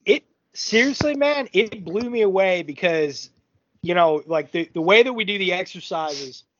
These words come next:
is, you know, they, the, the team that's out in the field sends the encoded message, and then you transmit it back decoded.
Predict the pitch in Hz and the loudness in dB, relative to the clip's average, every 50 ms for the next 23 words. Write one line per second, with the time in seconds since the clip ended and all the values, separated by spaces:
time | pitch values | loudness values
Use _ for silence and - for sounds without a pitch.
0 | _ _ _ _ _ _ _ - - 160 160 160 156 156 151 147 143 135 123 - | _ _ _ _ _ _ _ -10 -8 -6 -4 -4 -4 -4 -4 -6 -8 -8 -10 -14
1 | - 147 143 139 131 131 139 143 143 135 _ 139 135 131 131 127 120 117 _ 135 | -14 -12 -12 -10 -8 -8 -6 -6 -6 -8 _ -8 -6 -6 -6 -8 -12 -14 _ -10
2 | 135 127 - 196 196 196 196 196 - - 196 185 175 160 156 - - 185 175 175 | -10 -4 0 2 2 4 2 2 2 2 4 4 4 2 -2 -4 -2 -2 0 0
3 | 175 170 165 - - 175 175 170 147 160 160 151 151 143 - 170 165 160 151 143 | -2 -4 -6 -8 -6 -8 -8 -6 -6 -6 -6 -6 -8 -6 -4 -4 -4 -4 -4 -6
4 | 143 147 147 139 - 156 143 139 123 - _ _ _ _ _ _ _ _ _ _ | -6 -8 -8 -6 -6 -8 -8 -8 -10 -14 _ _ _ _ _ _ _ _ _ _
5 | _ - 151 151 151 156 151 151 147 147 143 139 131 143 160 - - - 185 180 | _ -6 -6 -6 -2 0 0 0 0 0 -2 -4 -4 -4 -4 -4 0 0 2 2
6 | 175 175 165 143 143 165 156 147 - - 113 143 156 156 147 135 120 - _ - | 2 2 0 -2 -2 -2 -2 -2 -2 -4 -2 0 2 2 2 0 -2 -6 _ -20
7 | _ _ _ _ _ _ _ _ _ _ _ _ _ _ _ - - 185 185 - | _ _ _ _ _ _ _ _ _ _ _ _ _ _ _ -2 0 0 0 0
8 | - 147 123 107 | -4 -10 -10 -10